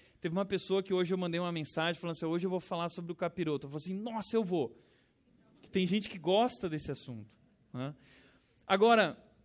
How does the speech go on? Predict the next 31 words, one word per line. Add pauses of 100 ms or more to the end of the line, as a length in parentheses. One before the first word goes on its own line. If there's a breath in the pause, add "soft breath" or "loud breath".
(640)
a
Bíblia
diz,
Efésios
seis
doze
diz
que
nós
estamos
em
guerra
constante,
e
essa
guerra (280 loud breath)
não
é
uma
luta
contra
os
seres
humanos,
mas
é
contra
os
poderes
e
autoridades,